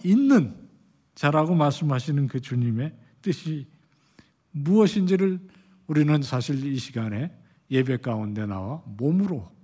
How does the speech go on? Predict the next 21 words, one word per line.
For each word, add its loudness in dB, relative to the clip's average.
사실 -4
우리가 -2
이해를 0
할 -2
수 -6
없을지 -6
몰라도, -6
저도 0
설명은 2
잘 0
드릴 0
수 -6
없을지 -6
몰라도, -4
우리가 2
상상을 2
할 0
수 0
없어도 -2
우리는 4
정말 4